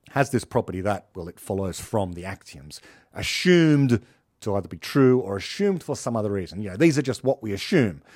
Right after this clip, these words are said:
Using the rules of inference, well, this is what follows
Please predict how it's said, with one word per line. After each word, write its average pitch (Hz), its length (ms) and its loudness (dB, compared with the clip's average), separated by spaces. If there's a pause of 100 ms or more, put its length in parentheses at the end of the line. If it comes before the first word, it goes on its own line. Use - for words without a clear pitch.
(340)
Using 135 320 4
the 127 60 4
rules 123 200 6
of 110 80 0
inference, 101 480 -2 (300)
well, 110 280 -4
this 123 200 -6
is 110 120 -8
what 107 220 -4 (260)
follows - 640 -2